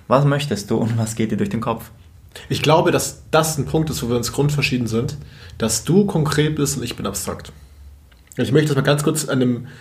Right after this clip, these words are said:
Speaker 2: äh, ja, Versuch mal darstellen. Alleine der Humor, dein Humor ist direkt, du kommst auf den Punkt. Deine ganze Art und Weise zu sprechen ist, wenn du authentisch du selbst bist oder am meisten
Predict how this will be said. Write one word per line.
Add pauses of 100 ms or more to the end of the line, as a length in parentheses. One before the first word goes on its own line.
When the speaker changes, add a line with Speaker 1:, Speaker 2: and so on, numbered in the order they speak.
(420)
Speaker 2:
äh,
ja,
Versuch
mal
darstellen. (1900)
Alleine
der
Humor, (260)
dein
Humor
ist
direkt,
du
kommst
auf
den
Punkt. (440)
Deine
ganze
Art
und
Weise
zu
sprechen
ist,
wenn
du (300)
authentisch
du
selbst
bist
oder
am
meisten